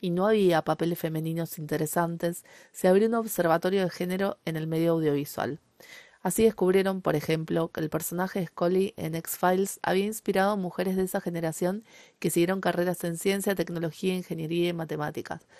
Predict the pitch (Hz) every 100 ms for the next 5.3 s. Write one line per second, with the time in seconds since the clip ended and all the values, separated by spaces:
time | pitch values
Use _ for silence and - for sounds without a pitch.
0 | - - - 196 202 202 190 180 170 185
1 | 180 190 208 202 185 175 165 160 165 156
2 | 165 - 156 170 - 180 185 180 185 180
3 | 180 185 - - _ 175 175 185 196 190
4 | 185 175 175 180 165 - 160 - 156 147
5 | 151 151 -